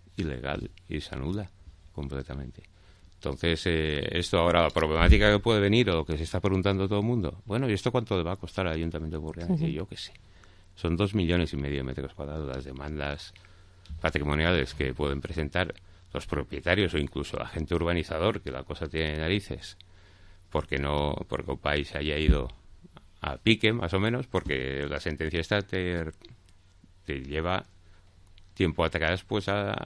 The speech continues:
Speaker 1: a dos mil diecinueve, como si no se hubiese empezado nada.
Speaker 2: Claro, claro.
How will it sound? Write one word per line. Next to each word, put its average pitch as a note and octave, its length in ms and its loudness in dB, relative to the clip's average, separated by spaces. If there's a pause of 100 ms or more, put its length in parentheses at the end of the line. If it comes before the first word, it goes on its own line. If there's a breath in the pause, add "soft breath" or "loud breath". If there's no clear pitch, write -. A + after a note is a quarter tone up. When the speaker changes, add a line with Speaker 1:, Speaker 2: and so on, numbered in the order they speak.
Speaker 1:
a - 120 -8
dos C#2 200 -14
mil D2+ 140 -4
diecinueve, F2 420 -4
como D2 220 -6
si C#2 100 -6
no D2 100 -2
se G2+ 120 -4
hubiese E2+ 200 -4
empezado - 440 -10
nada. - 160 -8
Speaker 2:
Claro, F3+ 260 8
claro. F3 260 2